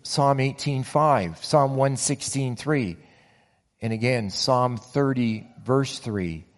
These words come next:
"O Lord, you have brought up my soul from Sheol. You restored to me life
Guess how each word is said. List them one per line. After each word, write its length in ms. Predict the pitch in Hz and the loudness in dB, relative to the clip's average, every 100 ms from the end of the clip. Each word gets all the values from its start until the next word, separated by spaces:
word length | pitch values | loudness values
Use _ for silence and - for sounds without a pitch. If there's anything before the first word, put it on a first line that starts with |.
| _ _ _ _ | _ _ _ _
"O 140 | 156 170 | 4 6
Lord, 420 | 165 170 175 160 | 8 8 8 6
you 140 | 160 | 4
have 160 | 147 113 | 4 4
brought 240 | 143 147 | 6 8
up 160 | 156 151 | 8 6
my 140 | 143 | 2
soul 380 | 139 - 135 135 | 0 0 4 4
from 220 | 123 131 | 2 -6
Sheol. 720 | 123 - 143 120 95 87 - _ _ - | -4 -2 0 2 2 -2 -8 _ _ 0
You 160 | 165 156 | 2 4
restored 680 | 156 - - 170 175 170 | 4 2 4 6 8 4
to 140 | - 160 | 0 0
me 300 | 147 143 139 | 2 2 0
life 560 | 131 143 160 165 - | 4 6 6 4 -2